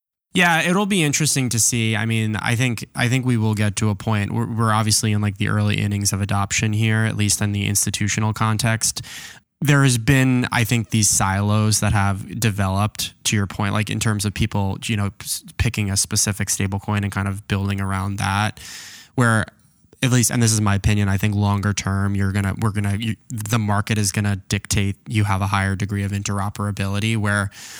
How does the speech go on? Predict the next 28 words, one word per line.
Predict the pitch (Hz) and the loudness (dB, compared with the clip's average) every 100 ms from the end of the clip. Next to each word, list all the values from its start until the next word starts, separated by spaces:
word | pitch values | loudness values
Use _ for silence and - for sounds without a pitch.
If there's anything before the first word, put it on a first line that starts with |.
| - - | -20 -4
you | 113 | 0
know, | 107 | 0
th-, | 104 113 | -2 0
these | 117 107 | 0 2
will | 107 107 | 2 0
be, | 104 101 101 98 | 0 0 -2 -4
you | - 107 | -4 -2
know, | 98 95 - - | -2 -4 -10 -10
platforms | - 104 90 - 123 117 120 120 - - | -4 -2 -2 -2 0 2 2 0 -2 -2
which | 113 113 | 0 2
are | 110 | 2
utilized, | 101 101 104 113 123 117 123 120 113 | 2 2 4 4 2 2 0 0 0
right? | 107 | 0
Whether | 98 104 104 | 0 -2 -2
it's | 104 - | -2 -2
Tether | 110 101 101 | 0 0 0
or | 101 98 | 0 0
U | 98 101 | 0 0
S | 101 101 | 0 -2
D | - 101 | -2 -2
C | - 98 101 | -2 0 -2
or | 101 | -4
PayPal | 101 101 98 101 | -4 -6 -2 -2
stablecoin, | 104 101 95 101 117 113 113 110 - - - - - | 0 -2 -2 -4 -2 0 0 -4 -12 -14 -16 -8 -2
um, | 107 98 98 95 - - | 0 0 -2 -6 -10 -2
and | 113 104 98 98 - _ - | 0 0 0 -4 -6 _ -2
kind | 117 104 | 0 0
of | 95 | -4